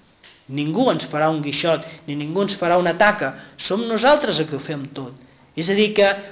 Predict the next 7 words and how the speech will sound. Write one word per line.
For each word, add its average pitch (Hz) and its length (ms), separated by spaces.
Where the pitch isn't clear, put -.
també, 180 580
quan 151 160
entens 208 400
això, 226 300
deixes 170 720
de 165 100
culpar 175 400